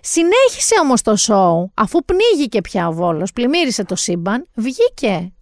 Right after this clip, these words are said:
πάνω, καβάλασε μία μπουλντόζα, και δεν εννοώ καβάλασε μία μπουλντόζα μες στην καμπίνα, εννοώ μπροστά στον εξκαφέα, στο εργαλείο αυτό,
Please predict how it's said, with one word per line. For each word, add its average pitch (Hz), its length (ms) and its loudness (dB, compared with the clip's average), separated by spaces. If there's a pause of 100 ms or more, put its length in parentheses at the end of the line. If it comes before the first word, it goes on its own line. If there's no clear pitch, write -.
πάνω, 240 320 0
καβάλασε 277 640 0
μία 262 200 0
μπουλντόζα, 180 500 -2
και 202 180 -4
δεν 262 220 -4
εννοώ 302 280 -4
καβάλασε 175 540 -4
μία 175 160 -2
μπουλντόζα 170 440 -4
μες 170 140 -4
στην 170 180 -12
καμπίνα, 170 520 -6 (440)
εννοώ 208 380 -2
μπροστά 277 520 -2
στον 202 200 -6
εξκαφέα, 190 640 -2
στο - 160 -6
εργαλείο 196 480 -2
αυτό, 175 360 -2